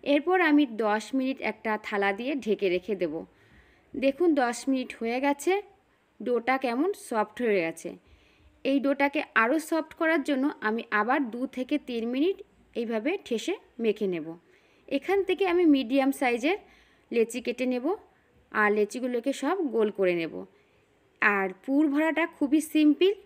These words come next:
আমি এখান থেকে একটা লেচি নিচ্ছি, তারপরে সাইডগুলো প্রেস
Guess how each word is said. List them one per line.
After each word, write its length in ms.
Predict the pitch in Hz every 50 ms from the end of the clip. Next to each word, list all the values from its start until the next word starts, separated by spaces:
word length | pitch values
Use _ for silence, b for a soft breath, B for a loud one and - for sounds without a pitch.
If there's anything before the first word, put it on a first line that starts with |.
| _ b b b b b
আমি 200 | 202 208 240 233 226 233
এখান 200 | - 262 269 269 233 277
থেকে 160 | 277 - - - 226 220
একটা 160 | - - 226 226 220
লেচি 280 | 214 214 214 - 285 269 277
নিচ্ছি, 320 | 285 285 - - - 339 359 381 - _ _ _ _ -
তারপরে 420 | 247 226 226 226 - 247 254 262 262 254 B B B B B B - -
সাইডগুলো 540 | - 233 220 240 311 302 294 285 330 311 311 302 - -
প্রেস 220 | 262 262 269 262